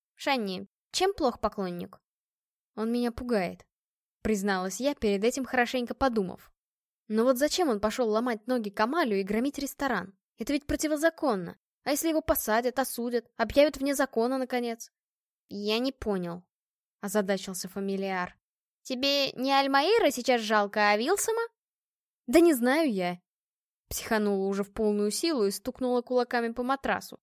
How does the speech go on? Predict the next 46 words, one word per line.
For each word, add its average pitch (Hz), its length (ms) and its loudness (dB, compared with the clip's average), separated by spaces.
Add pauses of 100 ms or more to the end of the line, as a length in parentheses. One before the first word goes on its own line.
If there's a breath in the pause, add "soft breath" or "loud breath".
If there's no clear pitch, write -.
(320)
Я 277 100 0
не 311 100 2
хочу, 320 240 -4
чтобы 311 240 0
он 277 100 0
причинял 285 440 -2
кому-то 247 380 0
вред. 220 260 -4 (360)
Не 220 120 -2
хочу, 233 200 -2
чтобы 240 240 0
ставил 277 320 2
себя 247 300 2
вне 277 180 -2
закона. 214 480 -2 (260 soft breath)
Он 262 140 4
ведь 302 140 2
инспектор, - 600 0
служитель 302 600 4
закона. 190 500 -2 (260)
Неужели 240 340 2
нельзя 320 320 4
решить 285 280 -2
проблему 277 380 2
словами? 247 500 -2 (260)
Он 302 120 -2
ведь 349 120 0
сам 330 220 6
говорил, 240 360 2
что - 180 -6
не 262 100 -4
хочет 233 320 -2
торопить 240 340 -2
события 269 460 0
и 269 60 -2
навязываться, 247 720 -2
что - 160 -2
не 285 80 0
так 349 180 4
порывист, 262 360 2
как - 180 -8
Камаль, 247 300 2
чтобы 247 260 0
бить 240 200 -4
морду 240 300 2
сопернику. 233 640 0